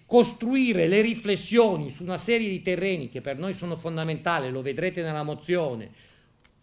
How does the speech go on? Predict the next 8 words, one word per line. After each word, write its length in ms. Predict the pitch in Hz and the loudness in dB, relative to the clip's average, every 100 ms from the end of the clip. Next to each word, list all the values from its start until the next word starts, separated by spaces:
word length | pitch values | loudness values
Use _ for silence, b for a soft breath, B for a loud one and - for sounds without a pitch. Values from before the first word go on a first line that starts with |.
| _ _ _ _ _ _ _ _ | _ _ _ _ _ _ _ _
che 140 | - 143 | -8 -8
è 80 | |
quello 640 | - 190 185 160 - - - _ _ | -2 0 2 0 -2 -8 -20 _ _
del 180 | 147 143 | -10 -8
seminario 580 | 170 156 156 170 160 | -6 -2 0 0 -2
sull'ecosocialismo, 1200 | 151 - 147 170 170 131 139 165 175 156 - - 107 b b | -6 -6 -2 -2 -4 -10 -6 -4 -4 -8 -12 -16 -16 b b
ma 140 | - 156 | -4 -2
Antonella 1000 | 160 160 160 165 190 170 131 120 104 | -2 -2 -2 2 2 2 0 -4 -6